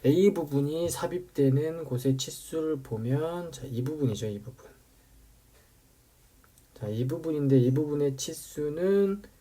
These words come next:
음, 지금 이 곱하기 알삼이니까 여러분들 육 밀리. 그래서 즉 A부의 치수는 육에서 마이너스 일을 뺀 오 밀리로 여러분들이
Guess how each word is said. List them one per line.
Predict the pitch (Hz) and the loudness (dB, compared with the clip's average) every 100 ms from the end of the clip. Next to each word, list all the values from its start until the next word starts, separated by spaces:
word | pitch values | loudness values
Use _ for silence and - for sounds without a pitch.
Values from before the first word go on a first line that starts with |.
| _ _ _ _ - | _ _ _ _ -6
음, | 139 143 147 147 143 139 | -2 0 -2 -4 -4 -4
지금 | 135 135 135 147 156 127 | -2 -2 0 2 2 0
이 | 139 | -4
곱하기 | 160 160 - - 139 143 143 | -4 -8 -6 -4 -2 -2 -4
알삼이니까 | 113 113 120 - 156 165 156 123 - - 156 170 180 135 | -4 -6 -6 -10 -10 -8 -4 -4 -4 -6 -4 -4 -4 -4
여러분들 | 110 113 110 107 127 | -6 -6 -8 -4 -4
육 | 120 127 | 0 2
밀리. | 147 143 120 - - - - - _ - - - - _ _ _ _ - - - _ _ | 2 0 -4 -10 -20 -20 -20 -20 _ -20 -20 -20 -20 _ _ _ _ -20 -20 -20 _ _
그래서 | - 120 113 120 - | -4 -2 -2 -4 -6
즉 | - 151 180 180 - - | -4 2 2 0 -14 -8
A부의 | - 131 143 147 135 135 135 | 2 6 6 2 4 6 6
치수는 | 131 165 - - 143 160 160 | 2 -8 -8 -6 -4 -4 -2
육에서 | 113 117 131 131 123 | -2 4 4 4 0
마이너스 | 117 110 113 120 - | -2 -4 -4 -6 -8
일을 | 107 110 113 | -10 -10 -8
뺀 | 143 156 180 180 - | -6 -4 -4 -6 -12
오 | 123 117 143 | -8 -2 -2
밀리로 | 170 160 143 131 123 | -2 -2 0 2 2
여러분들이 | 113 110 110 110 113 113 160 180 202 | 0 -2 -4 -6 -6 -6 -4 -2 -2